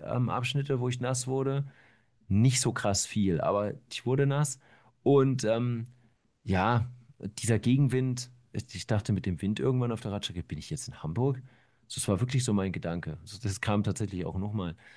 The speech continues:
Ähm, aber, äh, alles in allem war es jetzt nicht meine beste, ähm, Radrunde. Es war vom Gefühl her nicht, nicht die stärkste Geschichte. Es war wirklich so, da schon Beine verwalten. Wobei die eben durch,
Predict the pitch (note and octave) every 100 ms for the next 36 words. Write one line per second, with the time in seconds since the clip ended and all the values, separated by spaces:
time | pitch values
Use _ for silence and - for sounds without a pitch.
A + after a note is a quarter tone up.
0 | - - F#2 F2+ - F#2 G#2+ G2+ - _
1 | _ - G2 F#2 F#2 - B2+ B2 - B2
2 | C#3+ C3+ B2+ - G2 G#2+ A2+ G#2+ A#2+ -
3 | G2+ A2 G#2+ A2 B2 - B2 A#2 - G#2+
4 | G2+ G2+ G2 A2 B2 A#2 A#2+ A2 G#2+ G#2+
5 | - - F#2+ F#2 F2 F2 - _ _ _
6 | _ _ _ - G2 F#2+ - C#3 B2 A#2
7 | G#2 G#2+ A2+ - A2 A2 - G2+ - G#2+
8 | A2+ - G#2 G2+ A2+ G#2+ G#2 G2+ F#2 E2
9 | - - G2 G2 F#2+ G#2 G#2 - G2 F#2+
10 | E2+ G#2 G2 C3 - B2 B2 A2+ - -
11 | - G#2 B2+ B2 G2 F2 F#2 G2 D#2+ C#2+
12 | - _ _ _ _ _ _ - E2 G#2
13 | D#3+ D#3+ D#3 C3 C#3+ C#3 B2 A#2+ B2 -